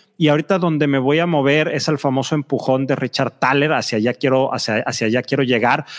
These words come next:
hacia si es ético o no ético, pero todavía no. Teniendo esto que nos dice,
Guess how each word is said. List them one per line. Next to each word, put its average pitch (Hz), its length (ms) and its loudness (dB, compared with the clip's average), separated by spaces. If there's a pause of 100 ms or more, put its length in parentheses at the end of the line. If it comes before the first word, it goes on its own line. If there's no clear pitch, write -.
(180)
hacia 123 260 0
si - 220 0
es 123 140 0
ético 147 400 0
o 123 40 2
no 135 140 2
ético, 143 260 -2
pero 117 180 -2
todavía 139 280 2
no. 151 180 0 (480)
Teniendo 202 420 2
esto 220 200 -2
que 214 100 0
nos 180 160 0
dice, 196 300 2